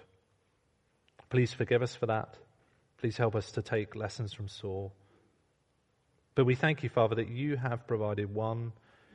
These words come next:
who is after your own heart. And we pray, Father, that we would rejoice in what we have in him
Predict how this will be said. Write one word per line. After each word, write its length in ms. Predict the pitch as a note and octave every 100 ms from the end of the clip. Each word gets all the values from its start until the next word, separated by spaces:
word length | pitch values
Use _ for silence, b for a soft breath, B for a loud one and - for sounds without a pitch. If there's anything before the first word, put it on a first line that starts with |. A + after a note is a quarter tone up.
| b b b _
who 100 | A2+
is 100 | G#2+ -
after 340 | B2 C3 -
your 220 | A#2+ A2
own 140 | A2 A2
heart. 440 | F#2+ F#2 F2+ G2 - _ _ _ _ _ _ _ _ _ _ _ _ -
And 100 | A2
we 80 | A2+
pray, 400 | A#2 C#3 C3 A#2 - - _ _
Father, 400 | - G2 G#2 G2 - - _ _ _ _ _ _ _
that 100 | G#2+
we 140 | A#2
would 280 | C#3 C3+ - -
rejoice 540 | A2+ G#2+ B2 B2 -
in 140 | - G#2+
what 160 | A#2
we 80 | A#2
have 300 | G2 - C3
in 100 | D3
him 300 | B2 G#2 G2